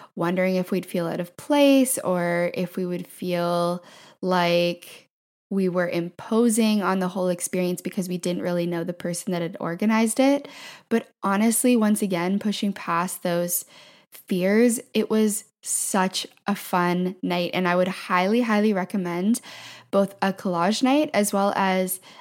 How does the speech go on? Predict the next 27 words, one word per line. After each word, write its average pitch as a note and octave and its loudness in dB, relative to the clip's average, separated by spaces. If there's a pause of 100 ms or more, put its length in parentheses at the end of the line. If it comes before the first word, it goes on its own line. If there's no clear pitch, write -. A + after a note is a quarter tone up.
(120)
a G3 4
beach F3+ -4
night G#3 2
if G3+ -2
you F#3 0
have F3 -2
a F3+ -4
beach F3 -4
available, F3 0
or G3+ 4
just A3 -2
a, C4+ 4 (800)
a G#3 4
night G3 2
that G3+ 0
you G3 -2
can F#3+ -2
celebrate F#3 0
or F3+ -2
come F#3 -4
together F3+ -2
and F3+ -2
have F3+ -6
some G3 -4
sort F#3 -2
of F3 -4
ritual A3 2